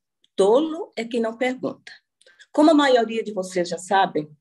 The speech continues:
eu estava lá na fundo do túnel, quietinha aqui, e um telefonema me despertou.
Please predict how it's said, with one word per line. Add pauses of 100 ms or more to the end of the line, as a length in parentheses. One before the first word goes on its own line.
(600)
eu
estava
lá
na
fundo
do
túnel, (560)
quietinha
aqui, (1300)
e (100)
um
telefonema (680)
me
despertou.